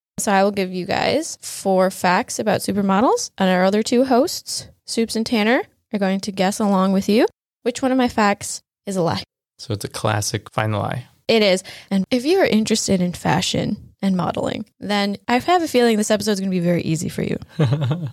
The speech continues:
Speaker 1: But I personally am not super interested in fashion and modeling. And so I did not know these facts before I researched.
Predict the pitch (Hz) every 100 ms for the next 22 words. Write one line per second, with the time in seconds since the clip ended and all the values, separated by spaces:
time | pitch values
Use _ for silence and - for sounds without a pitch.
0 | _ - 208 - 285 392 294 254 240 226
1 | 202 185 190 - 285 277 269 277 302 -
2 | 302 311 - 294 302 - 330 330 330 320
3 | 320 320 320 - - 220 208 196 - 190
4 | 269 302 233 196 185 175 170 165 170 -
5 | 180 175 - 160 190 - - - 196 185
6 | 165 160 170 - 269 -